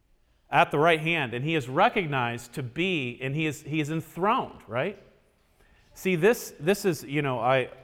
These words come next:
well, some of you have heard me talk about this, but the ascension of Jesus into heaven, right? You have the Son of Man riding the clouds into heaven.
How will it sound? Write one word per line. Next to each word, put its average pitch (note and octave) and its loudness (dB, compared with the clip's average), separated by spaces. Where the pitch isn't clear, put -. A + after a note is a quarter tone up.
well, B2+ -4
some D3+ -4
of C3+ 0
you B2+ 0
have A#2 -2
heard C3+ 0
me B2 -4
talk C#3 2
about A#2 0
this, G#2+ -8
but - -2
the D#3 0
ascension G#3+ 0
of D#3 0
Jesus D#3+ -2
into C3+ -2
heaven, G2+ -4
right? A#2+ -2
You C3 -2
have C#3 4
the A#2+ -6
Son E3 0
of C3+ -4
Man C3+ -2
riding C#3 2
the A#2 -6
clouds B2 0
into B2 -6
heaven. A2+ -4